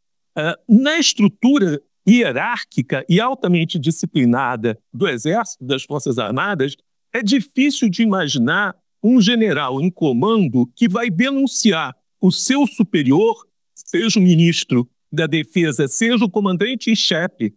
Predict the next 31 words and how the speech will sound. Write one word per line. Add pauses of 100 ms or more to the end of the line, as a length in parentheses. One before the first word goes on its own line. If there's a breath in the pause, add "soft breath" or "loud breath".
(180)
que
é
o
presidente
da
República,
por
golpe. (280)
Ele
se,
iria
se
dirigir
a
quem? (240)
Se
o
ministro
da
Defesa
era
o
golpista, (180)
se,
é,
o,
o
presidente
é
o
golpista,